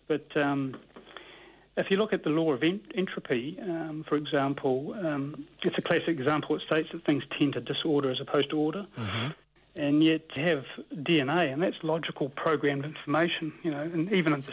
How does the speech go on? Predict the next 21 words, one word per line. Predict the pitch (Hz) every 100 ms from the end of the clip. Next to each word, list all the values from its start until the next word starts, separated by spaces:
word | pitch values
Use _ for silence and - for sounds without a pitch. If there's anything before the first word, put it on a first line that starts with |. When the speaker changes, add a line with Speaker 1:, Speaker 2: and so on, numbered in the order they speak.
| -
Speaker 1:
simplest | 196 - 160 - -
cell, | 185 151 151 -
it's | 208 110
Speaker 2:
Mm. |
Speaker 1:
equivalent | 101 180 156 160 190
to | 160
libraries | 147 156 170 147 143 139 - - - - - - - -
full | - 165
of | 135
books. | 196 180 - - -
So, | 170 160 160 - - - - -
you | 160
know, | 151
that's | 175 170
an | 160
example | 156 156 160 - 151
of | -
his-, | 143 - - - - 339 - -
<clears throat> | -
historic | 143 - 170 170 -
science | - 156 147 156